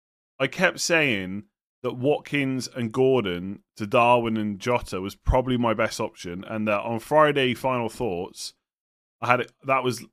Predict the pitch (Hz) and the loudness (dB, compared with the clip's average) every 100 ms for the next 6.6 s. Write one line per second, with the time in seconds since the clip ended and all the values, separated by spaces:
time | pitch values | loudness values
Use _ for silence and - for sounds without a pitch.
0 | _ 123 123 165 127 131 139 151 156 143 | _ -4 2 4 4 4 2 0 -2 -4
1 | 135 139 127 127 127 117 123 - 123 123 | -2 -2 -2 -2 -2 -2 -2 -4 -6 -4
2 | 117 110 127 165 165 _ _ _ - 139 | -4 -4 0 0 -2 _ _ _ -4 -4
3 | 147 - 185 196 170 - 151 131 143 - | -4 -6 -4 -2 -2 0 2 2 2 -2
4 | - 104 101 120 127 170 147 175 180 151 | -4 -6 -4 -4 -4 -4 -2 -2 0 -2
5 | 131 139 123 123 117 131 117 - 107 - | -2 -4 -4 -4 -2 -2 -2 -6 -14 -6
6 | 123 104 - 120 120 | -4 -4 -4 -4 -4